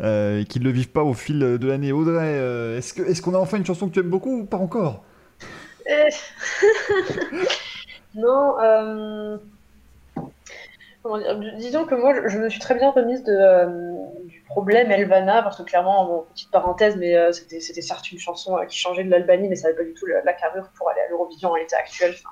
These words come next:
Speaker 2: puis si c'était référendum, ça aurait pas marché non plus, mais pour moi, voilà, c'est un, c'est un non-sujet, puis surtout, au bout, le festival Yin Kangas, c'était en décembre, il serait temps de tourner la page. Euh, par contre, euh, moi, ce, ce que je, j'ai beaucoup de mal à comprendre, ce choix de la délégation albanaise. Donc, ok, visiblement, il l'avait écrite en anglais avant.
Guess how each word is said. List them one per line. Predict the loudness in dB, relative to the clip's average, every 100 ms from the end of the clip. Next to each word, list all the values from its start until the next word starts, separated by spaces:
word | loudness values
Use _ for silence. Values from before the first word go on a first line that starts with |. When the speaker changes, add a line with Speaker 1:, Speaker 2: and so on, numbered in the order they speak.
| -18
Speaker 2:
puis | -14
si | -14 -12
c'était | -12 -4 -4
référendum, | -4 -4 -2 0
ça | 0
aurait | -2
pas | -2
marché | -4 -6
non | -6
plus, | -4
mais | -2
pour | 0
moi, | 2 2 2 -2
voilà, | 0 0
c'est | 0 -4
un, | -2
c'est | 0
un | 2
non-sujet, | 2 2 4 4
puis | 2
surtout, | -2 -2 -2
au |
bout, | 0 2 2
le | 2
festival | -4 0 0 0
Yin | -4
Kangas, | -6 -4 -4 -6
c'était | -6
en | -6
décembre, | -6 0 0 0
il |
serait | -8 -8
temps | -8
de | -8 -14 -16 -16 -18 -20 -20 -8
tourner | -2
la | 0
page. | 0 -2 -6 -10 -10 -12 2
Euh, | 6 8 8 6 0 -6 -8 -14 _ _ -16 -6
par | -6 -4
contre, | -6 -4 -6 -8 -2
euh, | 2 4 4 4 2
moi, | 0 -6 -2 -2
ce, | -4 -16
ce | -14
que | -12
je, | -12 -14
j'ai | -14 -14
beaucoup | -14 -4 2
de |
mal | 6 6
à |
comprendre, | 6 2 2 2
ce | 2
choix | 4
de | 4
la | 4
délégation | 4 2 2
albanaise. | 2 4 4 2
Donc, | 0 -2
ok, | -4 0
visiblement, | 0 -2 -4 -2
il | 2
l'avait | 2 2
écrite | -2 -4
en | -2
anglais | 2 4
avant. | 4 4 -2 -6